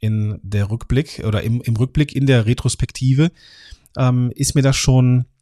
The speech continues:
ähm, bewusst, äh, dass ich das auch schon ein paar Mal gesagt habe, aber es ist diesmal anders. <laughs> Aber auch das <laughs> hab ich schon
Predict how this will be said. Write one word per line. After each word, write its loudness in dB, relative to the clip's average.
ähm, 0
bewusst, 0
äh, -8
dass 0
ich 0
das 0
auch -6
schon -4
ein -6
paar 0
Mal -2
gesagt -4
habe, -2
aber -2
es -4
ist -2
diesmal 2
anders. 0
<laughs> -10
Aber 4
auch 0
das -2
<laughs> -2
hab 0
ich 0
schon 0